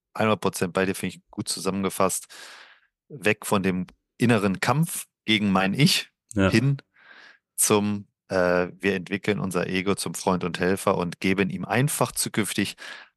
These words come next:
Speaker 1: andere Aufträge, die dahin mich bringen, wo ich einfach auch hin will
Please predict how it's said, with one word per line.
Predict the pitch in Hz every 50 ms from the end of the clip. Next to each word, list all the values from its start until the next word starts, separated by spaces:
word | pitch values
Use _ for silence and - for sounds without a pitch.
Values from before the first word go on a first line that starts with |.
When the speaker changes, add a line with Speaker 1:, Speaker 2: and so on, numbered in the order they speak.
| _ -
Speaker 1:
andere | - 135 151 160 160 147 139 127
Aufträge, | 113 113 123 135 131 - - - - 113 113 117 113 123 113 113 117 110 - _ _ -
die | 98 92 87
dahin | 95 95 95 98 101 101 104 104 98 101 98 98 _ _ _ _ _ - - _ _ _ _ _ _ _ _
mich | - 92 92 98 - - - -
bringen, | - 92 95 98 98 98 95 92 - - - - _ _
wo | - 95 95
ich | 92 92 - - -
einfach | 95 87 - 90 - -
auch | 92 80 -
hin | 87 90 95 95 92 87 80
will | 82 80 78 78